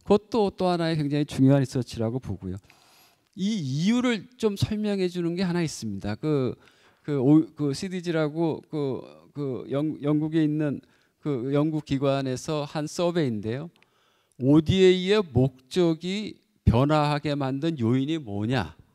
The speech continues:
최근 이거를 이천이십일 년도에 서베이 조사를 했는데 여길 보면은 첫 번째가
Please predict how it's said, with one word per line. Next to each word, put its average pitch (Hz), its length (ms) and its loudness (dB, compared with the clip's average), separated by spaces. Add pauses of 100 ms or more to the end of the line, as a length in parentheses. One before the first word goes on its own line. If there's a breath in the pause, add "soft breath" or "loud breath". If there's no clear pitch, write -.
(680)
최근 120 440 0 (380)
이거를 160 420 -2
이천이십일 139 640 0
년도에 135 500 4
서베이 147 400 2
조사를 123 400 -2
했는데 120 540 -2
여길 147 240 4
보면은 131 440 2
첫 196 200 -2
번째가 127 580 -2